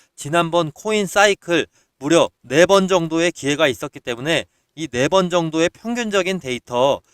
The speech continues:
코인 지표 데이터들 참고하면 충분히 예상할 수가 있거든요. 그 부분을 저는 충분히 예상을 할 수가 있기 때문에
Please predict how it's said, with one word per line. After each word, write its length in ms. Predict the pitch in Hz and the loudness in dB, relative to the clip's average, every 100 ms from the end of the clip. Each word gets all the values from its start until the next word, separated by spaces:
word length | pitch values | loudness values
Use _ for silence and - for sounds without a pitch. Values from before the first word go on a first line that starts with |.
| _ | _
코인 380 | _ 208 220 202 | _ -6 -4 -4
지표 420 | - - 160 165 | -8 -8 -4 -4
데이터들 480 | 143 131 - 131 143 | -4 -8 -8 -8 -10
참고하면 720 | - 196 185 175 185 151 160 | -10 -8 -6 -4 -4 -2 -4
충분히 600 | - - 226 208 185 185 | -8 -12 -10 -6 -4 -4
예상할 320 | 117 120 143 151 | -4 -6 -8 -10
수가 200 | 185 143 | -8 -10
있거든요. 460 | - 107 92 107 87 _ _ _ | -10 -16 -14 -16 -16 _ _ _
그 140 | 156 | 0
부분을 460 | 175 156 165 180 117 | 0 2 0 0 -2
저는 340 | 135 160 160 | -4 -2 -2
충분히 600 | - 226 233 214 202 202 | -4 -6 -4 -4 -2 0
예상을 420 | 135 131 143 147 | 0 -2 -4 -2
할 100 | 160 | -2
수가 280 | 180 - 180 | -4 -2 0
있기 200 | 147 - | 0 -4
때문에 460 | - 117 113 156 | -10 -10 -6 -6